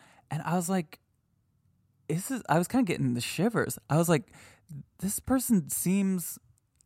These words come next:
not of this world." And the person sat down and I, and stayed there the whole time. But I was like, "I don't, I wonder if that's a ghost."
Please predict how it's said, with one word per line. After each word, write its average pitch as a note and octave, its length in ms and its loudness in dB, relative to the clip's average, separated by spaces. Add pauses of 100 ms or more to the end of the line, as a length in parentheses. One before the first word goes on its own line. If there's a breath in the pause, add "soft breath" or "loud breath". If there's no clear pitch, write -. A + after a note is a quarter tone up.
(360)
not D3 400 6
of C#3+ 320 4
this C3 280 0
world." C3 720 2 (2250)
And G#3 420 6 (640)
the F3+ 140 0
person G3 320 4
sat G#3 260 4
down G#3 300 6
and G#3+ 100 4
I, G3+ 60 6 (160)
and F3 560 -2
stayed G#3 460 2
there G#3 160 8
the G3 100 6
whole G3+ 160 4
time. F#3+ 560 6 (560 soft breath)
But F#3 140 6
I F#3+ 160 10
was F#3+ 160 4
like, F#3+ 420 4 (960)
"I G3 220 0
don't, A#3 280 2 (400)
I F3 120 0
wonder A3 280 4
if C#4+ 120 -2
that's F#3 240 4
a D3 60 0
ghost." F3 800 2